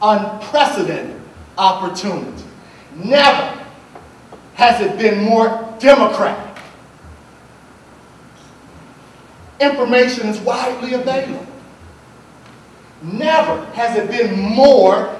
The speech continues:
egalitarian. We've moved from land ownership to, and, and controlling the means of production to gray matter.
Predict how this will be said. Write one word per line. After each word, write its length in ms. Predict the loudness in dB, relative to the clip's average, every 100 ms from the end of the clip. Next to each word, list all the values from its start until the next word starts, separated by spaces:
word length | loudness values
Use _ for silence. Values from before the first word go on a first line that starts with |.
| -16 -12
egalitarian. 1080 | -8 0 2 4 0 -2 0 0 0 -4 -12 -20 -20 -20 -20 -20 -20 -20 -20 -20 -20 -20 -14
We've 240 | -6 -4 -2
moved 440 | 0 0 -2 -2
from 200 | -4 -2
land 440 | 0 0 0 0 2
ownership 720 | 2 2 -4 -6 -6 -8 -10
to, 180 | -6
and, 720 | -6 -6 -10 -10 -8 -10 -10 -10
and 160 | -10 -10
controlling 480 | -8 0 2 2 -2
the 100 | -2
means 360 | -2 -2 -4
of 100 | -8 -10
production 840 | -2 2 2 0 -6 -8 -10 -16 -20 -20 -12
to 80 | -8
gray 360 | -2 0 0
matter. 440 | -2 -4 -6 -10